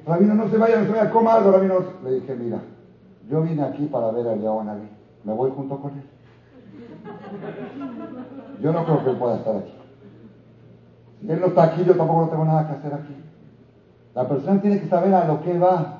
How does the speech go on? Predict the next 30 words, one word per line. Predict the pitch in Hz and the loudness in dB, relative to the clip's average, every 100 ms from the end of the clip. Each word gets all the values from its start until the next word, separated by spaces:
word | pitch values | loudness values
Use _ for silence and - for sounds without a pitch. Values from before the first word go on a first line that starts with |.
| 139 | 2
Va | 165 | 4
uno | 185 190 190 | 6 4 4
a | 175 160 143 | 2 2 2
alegrar | 143 139 139 165 | 2 2 2 2
al | 160 | 2
novio | 156 156 160 | 0 0 2
y | |
a | 143 | 2
la | |
novia, | 143 160 156 135 | 2 2 2 2
va | 156 | 4
uno | 170 170 | 2 0
a | |
encontrarse | 165 151 139 160 160 160 | -2 -4 0 0 0 -2
con | 147 | -2
Boreolam, | 135 135 135 156 156 - - - 143 | 2 2 4 4 2 -2 -14 -4 2
va | |
uno | 160 180 | 4 4
a | |
encontrarse | 180 165 151 175 170 160 | 2 2 2 2 0 0
con | 160 | 2
Hashem. | 151 165 | 0 0
¿A | 160 | -2
qué | 156 | 2
vas | 185 185 | 4 6
al | 185 - | 4 6
templo? | 180 175 160 143 - - - | 6 6 4 0 0 -12 -6
Al | 143 151 | 0 2
templo | 185 190 180 | 4 6 8
vas. | 180 190 | 10 10